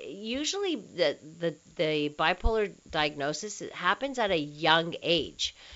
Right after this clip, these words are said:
usually, like, before the age of twenty-five. So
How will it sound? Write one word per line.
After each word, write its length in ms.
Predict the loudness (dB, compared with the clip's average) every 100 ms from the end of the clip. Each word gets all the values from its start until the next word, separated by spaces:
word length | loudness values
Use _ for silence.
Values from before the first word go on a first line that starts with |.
| -20 -10
usually, 600 | -4 -4 -2 0 0 -2 -6
like, 220 | -4 -4 -6
before 420 | -10 -2 0 0
the 160 | 0
age 280 | 0 -2 -4
of 160 | -8 -10
twenty-five. 920 | -8 -6 -6 -4 0 0 0 -6 -12
So 640 | -6 0 2 4 2 0